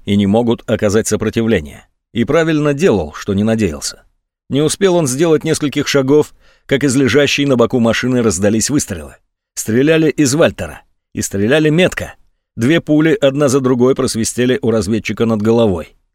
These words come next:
Шубин не стал искушать судьбу, он бросился в снег, перекатился в другое место, поэтому третий выстрел из Вальтера тоже пошел мимо. Между тем разведчик заметил,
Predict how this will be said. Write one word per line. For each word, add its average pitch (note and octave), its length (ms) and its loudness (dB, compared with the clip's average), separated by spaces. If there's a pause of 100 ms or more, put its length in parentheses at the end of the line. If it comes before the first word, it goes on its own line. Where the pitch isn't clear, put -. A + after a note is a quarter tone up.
(160)
Шубин F#3 420 2
не F3 80 2
стал E3 340 2
искушать D3 420 0
судьбу, C3 440 2
он A#2 200 0
бросился A2+ 420 0
в - 60 -6
снег, A#2 480 -2
перекатился A#2 560 0
в - 20 -6
другое A2+ 380 2
место, A#2 420 0 (380)
поэтому B2 400 0
третий B2+ 340 0
выстрел B2 440 -2
из F#2+ 260 -4
Вальтера B2 440 0
тоже G#2 320 -2
пошел G#2+ 360 -2
мимо. F#2+ 320 -2 (580)
Между D#3 320 2
тем E3+ 180 0
разведчик C#3+ 480 0
заметил, B2+ 420 0